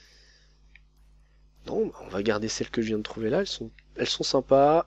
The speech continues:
donc, euh, on va les garder. Allez, hop, les armures de jambes. Ah bah, on va commencer direct ici. Allez, quinze vi-, quarante vitesse, quinze armure. Cinquante en vitesse. Ah, elles sont sympas.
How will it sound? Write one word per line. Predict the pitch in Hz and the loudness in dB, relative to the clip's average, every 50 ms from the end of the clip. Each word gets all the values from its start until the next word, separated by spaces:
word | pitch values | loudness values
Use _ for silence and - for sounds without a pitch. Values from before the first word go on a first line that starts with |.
| _ 120 | _ -8
donc, | 113 113 117 - - - | -10 -10 -10 -8 -8 -8
euh, | 117 120 123 120 120 | -6 -6 -8 -8 -6
on | 120 | -4
va | 117 135 | 0 0
les | 151 139 | 2 2
garder. | 135 107 92 98 - - _ _ _ _ _ _ _ - | 2 2 0 -2 -6 -16 _ _ _ _ _ _ _ 2
Allez, | 156 143 131 104 - - - _ - - | 4 4 4 4 0 -4 -14 _ 6 10
hop, | 180 185 - - _ _ - - - - - - - - - - _ _ _ _ _ _ - | 10 10 10 6 _ _ -20 -18 -16 -14 -14 -14 -16 -20 -20 -20 _ _ _ _ _ _ -2
les | - 139 156 156 120 127 143 | 4 4 4 4 4 6 6
armures | 139 135 151 165 160 147 | 6 8 8 8 8 8
de | 147 139 | 8 8
jambes. | 131 156 151 131 113 101 95 85 - - _ _ _ _ _ _ _ _ _ _ _ _ - - | 8 8 8 8 6 4 0 -2 -4 -12 _ _ _ _ _ _ _ _ _ _ _ _ -14 -10
Ah | - 107 | -8 -8
bah, | 104 104 | -8 -8
on | 98 | -8
va | 98 95 | -8 -8
commencer | - - 113 104 98 - - | -6 -4 -4 -2 -2 -4 -6
direct | 113 110 104 101 104 - - | -8 -6 -6 -6 -8 -8 -14
ici. | - - - - - - - - - - - _ - - - - - - - - - - - | -16 -14 -12 -12 -10 -10 -10 -12 -12 -14 -18 _ -20 -20 -20 -20 -20 -20 -20 -20 -6 2 4
Allez, | 139 127 107 95 - _ _ - | 6 6 6 4 0 _ _ 6
quinze | 160 165 170 151 | 8 10 10 8
vi-, | 147 147 156 156 - - | 6 2 -6 -10 2 8
quarante | - 170 160 160 156 | 10 10 10 10 8
vitesse, | 156 156 - 160 151 - - | 6 4 4 4 4 4 4
quinze | - 165 156 143 151 | 4 6 6 8 6
armure. | 147 131 120 107 95 - _ _ _ _ _ _ _ _ _ - _ _ _ _ _ _ _ _ _ _ - - | 4 4 2 -2 -4 -6 _ _ _ _ _ _ _ _ _ -20 _ _ _ _ _ _ _ _ _ _ -20 -14
Cinquante | - - - 131 123 - 156 143 - | -4 2 4 4 6 6 4 4 4
en | 135 120 | 4 0
vitesse. | 120 123 - 101 - - - - - - - - _ _ _ _ _ _ _ _ _ _ _ _ _ _ _ _ _ _ _ _ _ _ _ _ _ - | 0 0 0 0 0 -2 -4 -10 -10 -10 -12 -14 _ _ _ _ _ _ _ _ _ _ _ _ _ _ _ _ _ _ _ _ _ _ _ _ _ -6
Ah, | - 113 | -2 -2
elles | 113 107 | -2 -2
sont | - - 113 | -2 -4 -4
sympas. | - - 92 90 - - 131 147 - | -4 -6 -6 -2 4 8 8 8 6